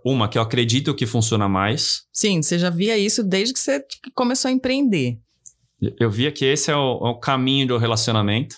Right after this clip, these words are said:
Speaker 2: Uhum.
Speaker 1: Então, você se relaciona a partir de outros contatos. O ser humano funciona muito disso, né? Então, tipo, indicou de onde veio, tal, o ciclo de amizade, e a partir disso vai conquistando novos clientes ou vai conhecendo outros fornecedores.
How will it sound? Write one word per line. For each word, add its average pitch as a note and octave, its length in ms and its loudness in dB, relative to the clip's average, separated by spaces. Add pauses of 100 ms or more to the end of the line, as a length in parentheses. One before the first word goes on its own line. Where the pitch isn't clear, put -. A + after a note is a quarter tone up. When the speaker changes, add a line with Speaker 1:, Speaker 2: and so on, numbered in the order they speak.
(120)
Speaker 2:
Uhum. E3 420 2 (220)
Speaker 1:
Então, A2 240 2
você A2+ 160 0
se A2+ 160 0
relaciona A2+ 800 0
a - 20 -2
partir A2 460 0
de A2 180 0
outros A2 320 0
contatos. G#2+ 720 -2 (380)
O G#2 60 -4
ser A#2+ 180 2
humano B2 200 0
funciona A2 280 0
muito G2+ 220 -2
disso, G#2 300 0
né? G#2 120 2
Então, G2 220 0
tipo, - 220 -2
indicou G2+ 480 0
de A2 120 -2
onde G#2+ 240 2
veio, A2 600 0 (480)
tal, A2 320 0
o G2+ 40 -6
ciclo A#2+ 320 -2
de A#2 80 0
amizade, A2 800 0
e G2+ 360 0
a G2+ 80 2
partir G#2 380 0
disso G#2+ 460 -2
vai G2+ 280 0
conquistando G#2 640 0
novos F#2+ 220 -2
clientes G#2 800 0
ou G2+ 220 0
vai G2+ 100 -2
conhecendo G2+ 400 0
outros G2 240 -2
fornecedores. G2+ 720 0